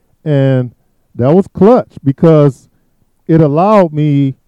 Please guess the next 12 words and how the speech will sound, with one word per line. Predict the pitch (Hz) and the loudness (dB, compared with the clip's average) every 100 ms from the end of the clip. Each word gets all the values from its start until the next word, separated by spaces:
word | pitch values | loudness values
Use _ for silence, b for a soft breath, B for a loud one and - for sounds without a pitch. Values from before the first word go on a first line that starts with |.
| _ _ _ _ _ _ _ _ _ _ _ _ _ _ _ _ _ - | _ _ _ _ _ _ _ _ _ _ _ _ _ _ _ _ _ -2
to | 156 | -2
receive | 131 127 165 170 151 | 0 -2 0 0 0
a | 131 | -2
broader | 101 131 170 170 165 165 | -2 2 2 2 2 2
range | 156 165 165 165 127 | 0 0 0 -2 -6
of | - | -2
therapies | 160 170 160 - 170 160 - _ _ _ _ _ - | 2 4 2 0 -2 -2 -6 _ _ _ _ _ -6
locally. | 117 160 170 131 104 95 - _ _ _ _ _ _ _ _ | 2 2 2 -2 -8 -10 -16 _ _ _ _ _ _ _ _
Now, | 139 139 143 135 | -10 -6 -4 -4
I | 143 | -6
did, | 131 143 170 170 160 139 _ _ _ _ _ _ _ | 0 4 6 6 4 0 _ _ _ _ _ _ _
um, | 120 120 113 110 107 | -12 -10 -10 -12 -14